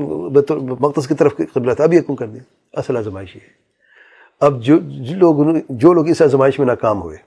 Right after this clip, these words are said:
ان کو سزا، اور جو کامیاب ہوئے اتباع کے اللہ تعالیٰ کے پیار پہ صلی اللہ علیہ وسلم کی،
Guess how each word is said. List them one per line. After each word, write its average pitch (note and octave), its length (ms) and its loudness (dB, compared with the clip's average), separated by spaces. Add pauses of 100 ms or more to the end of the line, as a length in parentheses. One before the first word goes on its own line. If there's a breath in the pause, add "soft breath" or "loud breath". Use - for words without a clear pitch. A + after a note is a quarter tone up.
(1300)
ان C#3+ 120 -4
کو B2 80 -4
سزا، A2 240 -2 (720)
اور A#2 100 -6
جو A#2+ 140 2
کامیاب A#2 400 -2
ہوئے A2+ 160 -2
اتباع A#2 300 0
کے A2+ 120 -4
اللہ G#2+ 100 -4
تعالیٰ G#2+ 300 -2
کے A2 80 -6
پیار G2+ 240 -6
پہ F#2+ 40 -14
صلی G#2 320 -6
اللہ G#2+ 200 -6
علیہ G#2 80 0
وسلم A#2+ 320 -2
کی، C#3 140 -10